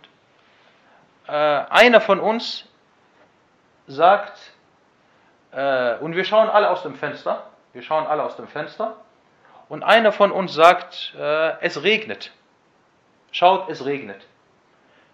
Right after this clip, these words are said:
Die anderen schweigen. Dieses Schweigen ist eine Zustimmung. Ja, die Gelehrten sagen, diese Schweigen bei den Sahaba zum Beispiel ist eine Zustimmung. Warum?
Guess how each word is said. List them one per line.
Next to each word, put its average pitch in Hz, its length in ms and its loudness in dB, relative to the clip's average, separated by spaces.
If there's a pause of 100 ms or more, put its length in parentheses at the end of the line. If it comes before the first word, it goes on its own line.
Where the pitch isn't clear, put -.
(560)
Die 147 140 -6
anderen 226 320 2
schweigen. 220 420 4 (840)
Dieses 247 400 0
Schweigen 214 640 6 (580)
ist - 460 -10
eine 175 320 -4
Zustimmung. 127 600 -6 (840)
Ja, 123 140 -14 (220)
die 143 260 -14
Gelehrten 156 440 2
sagen, 175 260 2
diese 185 260 -4 (300)
Schweigen 170 500 2
bei 147 120 4
den 139 120 -6
Sahaba 131 480 6
zum 131 140 -10
Beispiel 123 420 -2
ist 180 220 -10
eine 175 280 -4
Zustimmung. 131 600 -8
Warum? 151 340 4